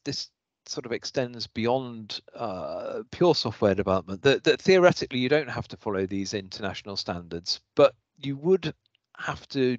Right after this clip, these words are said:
justify any alternative route, and that is almost always more difficult. Remember,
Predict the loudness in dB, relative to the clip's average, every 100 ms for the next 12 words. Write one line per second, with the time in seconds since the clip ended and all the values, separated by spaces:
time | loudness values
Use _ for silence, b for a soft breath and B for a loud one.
0 | -2 -4 -4 -8 -2 0 2 0 -4 -6
1 | -2 -2 -2 -4 -2 -4 -8 -2 -2 -2
2 | -6 -8 -6 -6 -8 -8 0 0 0 -12
3 | -20 _ _ _ _ _ -6 -4 -4 -8
4 | -6 -4 0 0 0 -2 2 4 2 -2
5 | -10 -6 -4 -2 -4 -6 -12 -10 -12 B
6 | B B B B 4 6 6 8 8